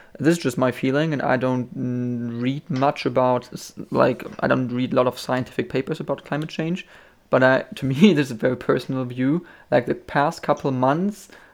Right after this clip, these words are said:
like, I'm just looking outside and I see it's always sunny. It's, like, almost always sunny.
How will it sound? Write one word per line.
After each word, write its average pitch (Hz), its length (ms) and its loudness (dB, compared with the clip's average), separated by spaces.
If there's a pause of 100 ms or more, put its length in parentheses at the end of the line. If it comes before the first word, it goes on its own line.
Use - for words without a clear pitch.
(120)
like, 131 360 2 (140)
I'm 147 100 6
just 220 140 2
looking 143 220 4
outside 131 500 6
and 127 100 0
I - 120 -4
see - 240 0
it's 123 100 0
always 123 320 2
sunny. - 360 -4 (220)
It's, - 180 -4
like, 131 260 2 (140)
almost 139 380 4 (100)
always 135 400 4
sunny. 127 440 -2